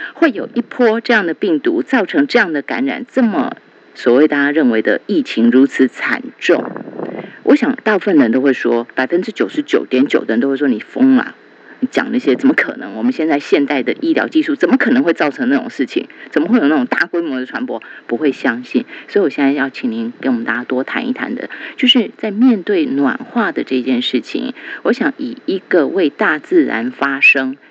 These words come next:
其实您，您根本把这个东西扛在你的肩上，要不然不会有荒野保护协会嘛。不会你，你一直全心在这个地方。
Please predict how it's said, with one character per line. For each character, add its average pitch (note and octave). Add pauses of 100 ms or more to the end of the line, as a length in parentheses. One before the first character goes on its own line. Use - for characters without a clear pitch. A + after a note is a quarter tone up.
其 -
实 F3
您， C3
您 D3
根 F#3
本 A2+
把 A2
这 B2
个 C3
东 C3
西 C3
扛 A#2
在 C3+
你 A2
的 G#2+
肩 B2
上， B2+
要 B2+
不 B2+
然 A#2+
不 A2+
会 A#2+
有 G#2+
荒 A#2+
野 A#2
保 -
护 B2
协 -
会 B2+
嘛。 - (380)
不 F3
会 D#3
你， B2
你 B2
一 F3+
直 B2
全 A2+
心 B2+
在 C3+
这 B2+
个 A2+
地 A2
方。 G#2